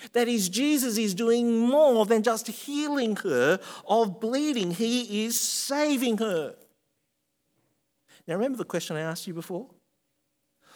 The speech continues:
Why does Jesus stop? Why does he stop, make her own up and tell her story in front of all those people?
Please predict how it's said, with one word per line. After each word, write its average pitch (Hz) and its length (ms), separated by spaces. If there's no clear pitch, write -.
Why 220 340
does 247 260
Jesus 170 360
stop? - 560
Why 226 220
does 269 160
he 254 80
stop, - 380
make 240 260
her 220 280
own 240 280
up 190 200
and 165 80
tell 226 260
her 220 140
story 185 600
in 180 140
front 190 400
of 170 240
all 196 420
those 175 420
people? 156 400